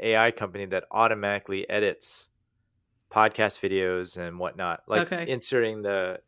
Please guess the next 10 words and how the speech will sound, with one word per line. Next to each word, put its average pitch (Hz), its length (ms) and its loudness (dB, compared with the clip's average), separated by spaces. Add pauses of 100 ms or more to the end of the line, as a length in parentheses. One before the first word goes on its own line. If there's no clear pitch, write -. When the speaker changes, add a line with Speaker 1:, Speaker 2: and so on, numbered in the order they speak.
(140)
Speaker 1:
switches 98 800 -2
and 87 300 -8 (260)
Speaker 2:
Yeah. 160 260 -6 (440)
Speaker 1:
exactly 147 360 2
what 120 120 4
you 113 80 0
described 98 680 0 (420)
using 110 320 -4
A 104 220 0
I 87 340 0